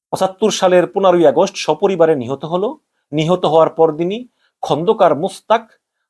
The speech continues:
যখন প্রেসিডেন্ট হিসেবে শপথ নিলেন, তখন এই খন্দকার মুস্তাকের দুয়ারে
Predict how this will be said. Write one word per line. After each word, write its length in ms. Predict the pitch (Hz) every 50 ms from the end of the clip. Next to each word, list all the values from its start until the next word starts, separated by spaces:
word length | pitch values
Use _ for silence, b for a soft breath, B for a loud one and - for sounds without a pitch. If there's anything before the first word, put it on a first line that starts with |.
| _
যখন 360 | - 147 151 - - 175 175 170 - _ _ _ _ -
প্রেসিডেন্ট 320 | 165 160 - 175 180 185
হিসেবে 180 | 180 190 175 180
শপথ 340 | - - 139 - 170 - 185
নিলেন, 300 | 196 190 214 247 330 320 _ _ _ _ _ _ _ _ _ _ _ _ _ _ _ -
তখন 300 | 160 151 - 196 196 190
এই 100 | 185 180
খন্দকার 520 | 180 - 151 147 170 196 185 196 185 -
মুস্তাকের 520 | - - - - - 180 - 170 151 139
দুয়ারে 380 | 139 156 151 143 123 113 117 117